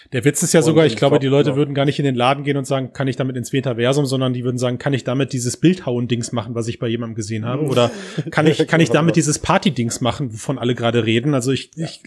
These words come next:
Speaker 1: ne, also ich,
Speaker 2: Genau, ja, ja.
Speaker 1: das ist
Speaker 2: Aber wenn's dann einen Standard gibt und man
Speaker 1: Ja.
Speaker 2: die alle vernetzen kann, wirklich so mit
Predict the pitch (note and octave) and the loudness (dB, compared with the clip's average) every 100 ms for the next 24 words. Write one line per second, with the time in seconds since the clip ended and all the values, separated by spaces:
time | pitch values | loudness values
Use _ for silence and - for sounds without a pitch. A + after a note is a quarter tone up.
0 | - _ C#3+ D3 C3+ D3+ F3+ A#2+ A2 A2+ | -20 _ -2 0 0 -2 -6 -8 -8 -6
1 | A#2 A2+ G#2 - C3+ C3 A#2+ C3 C#3+ C#3 | -6 -6 -10 -8 -6 -2 0 2 2 0
2 | B2 C3 C#3+ B2+ - F3 - C#3+ B2+ B2 | 4 2 4 0 2 -2 0 -4 -2 0
3 | A#2 B2+ B2 C3+ C3 B2+ C#3+ - D#3+ D#3 | 0 0 0 0 2 0 0 -2 -2 0
4 | D3+ D3+ D3 C#3 B2 | 0 -2 0 0 0